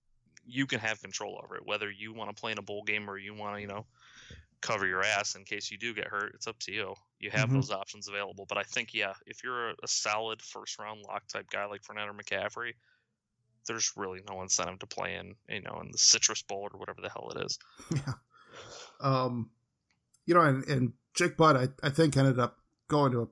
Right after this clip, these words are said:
Speaker 2: a pretty good team, the Broncos. I mean, I know their quarterback situation is still, you know,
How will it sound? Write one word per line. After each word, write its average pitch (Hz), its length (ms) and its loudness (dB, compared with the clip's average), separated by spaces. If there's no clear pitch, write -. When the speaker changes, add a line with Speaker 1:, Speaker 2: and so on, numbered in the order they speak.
Speaker 2:
a 120 40 -6
pretty 139 220 2
good 131 180 -4
team, 123 280 0
the 107 40 -2
Broncos. 131 540 4
I 123 60 2
mean, 120 100 0
I 117 60 -2
know 123 160 2
their 117 100 -4
quarterback 123 460 2
situation 120 640 -4
is 110 120 -4
still, 120 380 0
you 131 100 -4
know, 123 180 -4